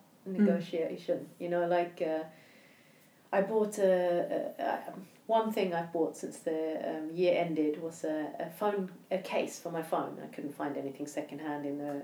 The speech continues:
Speaker 2: in the right
Speaker 1: Yeah.
Speaker 2: one, uh, right size. Um, so I did a lot of research then, and I found something that was, um, uh, it could biodegrade, and it wasn't made of,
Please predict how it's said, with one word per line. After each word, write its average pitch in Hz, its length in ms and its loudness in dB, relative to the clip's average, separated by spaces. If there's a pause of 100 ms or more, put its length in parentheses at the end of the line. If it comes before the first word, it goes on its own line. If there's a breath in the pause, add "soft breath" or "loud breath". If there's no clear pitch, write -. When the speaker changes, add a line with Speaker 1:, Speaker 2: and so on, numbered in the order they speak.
(140)
Speaker 2:
in 143 120 -8
the 143 100 -6
right 147 440 -4
Speaker 1:
Yeah. 214 260 4 (200)
Speaker 2:
one, 156 340 -2 (100)
uh, 156 160 -2
right 170 220 4
size. 151 320 -2 (560 loud breath)
Um, 160 340 -4 (220)
so - 140 0
I 196 80 6
did 220 260 6
a - 20 6
lot 196 160 8
of 185 140 0
research - 520 0
then, 151 260 2
and 151 100 -2
I 151 80 -4
found 165 280 -2
something 160 360 -4
that 160 200 0
was, 156 480 0
um, 147 500 -4 (1040 loud breath)
uh, - 40 -10
it 147 500 -8
could - 160 -6 (200)
biodegrade, 180 1200 6
and 156 100 -2
it 147 120 -4
wasn't 151 340 0
made 135 240 -2
of, 131 100 -4